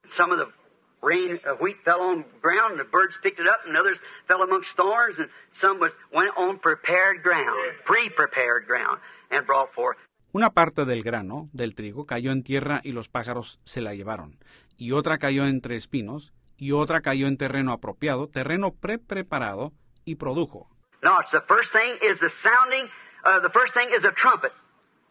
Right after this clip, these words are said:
Speaker 1: and, uh, or the voice, a shout, and then a voice, and then a trumpet.
Speaker 2: Ahora, lo primero es el sonido. La primera cosa es la trompeta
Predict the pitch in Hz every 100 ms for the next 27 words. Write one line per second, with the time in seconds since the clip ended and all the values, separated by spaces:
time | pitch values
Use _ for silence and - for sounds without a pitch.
0 | _ _ 185 196 180 175 170 175 185 170
1 | 254 185 131 - - 139 - 254 185 -
2 | - - _ 123 185 233 233 214 226 214
3 | - - _ 165 175 196 208 196 170 -
4 | 123 - _ _ _ _ 147 139 113 143
5 | 151 170 208 190 170 - 143 139 120 117
6 | 156 92 - - 127 120 120 123 165 180
7 | 147 139 135 135 127 - 104 92 131 110
8 | 123